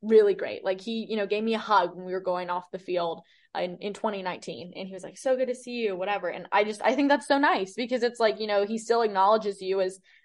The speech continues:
a person and as a friend, even though he's crushing it and famous and is doing such an amazing job. So I'm super happy for him. I'm not surprised. I feel like he has always been underestimated, though, and he has rose to the occasion and exceeded expectations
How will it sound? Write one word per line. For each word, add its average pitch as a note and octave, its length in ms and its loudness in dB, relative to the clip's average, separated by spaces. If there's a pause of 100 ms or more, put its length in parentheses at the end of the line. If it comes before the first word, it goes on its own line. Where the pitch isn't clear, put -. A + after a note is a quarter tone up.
a G3+ 80 6
person G3+ 420 0
and F#3+ 120 -6
as G3 140 0
a F3+ 60 -4
friend, F#3+ 340 -2
even F#3+ 220 -6
though F#3 160 0
he's F#3+ 480 -10
crushing F#3+ 520 0
it F3 320 -4
and F3+ 420 -8 (400)
famous G3+ 540 -2
and F3+ 300 -6 (380)
is G3+ 200 -2
doing G#3 240 -2
such G3+ 240 0
an G#3 80 -6
amazing F#3 340 -4
job. D3+ 300 -2
So F3+ 360 4
I'm D4 240 8
super B3 360 0
happy A3+ 300 4
for A3+ 220 4
him. A3 180 0 (280)
I'm A3+ 160 4
not A3+ 240 6
surprised. G#3 480 2
I G3 80 -2
feel G#3+ 160 0
like G#3 120 2
he - 100 -6
has G3+ 120 -4 (100)
always G3 420 6
been G#3 160 -2
underestimated, G3 800 -2
though, A3 280 4
and G3+ 140 -6
he G3 160 -4
has G3 160 -2
rose G3 280 0
to G3+ 100 -12
the G3 100 0
occasion F#3+ 500 -4
and F3+ 140 -6
exceeded F3+ 480 -8
expectations E3 800 -10